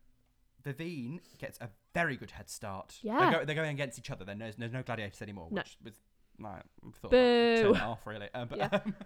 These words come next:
Speaker 1: <laughs> and I was turned off. Um, but Vivine, yes, um, gets a very good head start.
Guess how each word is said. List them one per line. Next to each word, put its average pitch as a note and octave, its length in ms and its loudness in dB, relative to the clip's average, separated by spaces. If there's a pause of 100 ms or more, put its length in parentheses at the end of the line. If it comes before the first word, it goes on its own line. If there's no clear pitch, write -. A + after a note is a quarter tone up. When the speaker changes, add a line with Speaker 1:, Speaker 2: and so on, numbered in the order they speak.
(220)
Speaker 1:
<laughs> - 360 -20
and C3 80 -6
I B2 60 -4
was C#3 220 -8
turned - 240 -14
off. F#2 160 -12 (400)
Um, C#3 440 -2 (360)
but B2 160 -10
Vivine, C3 300 -6
yes, - 420 -12
um, G#2+ 220 -8
gets B2 160 -12
a - 20 -12
very D3+ 120 -4
good C#3 100 -6
head C3 120 -10
start. - 400 -8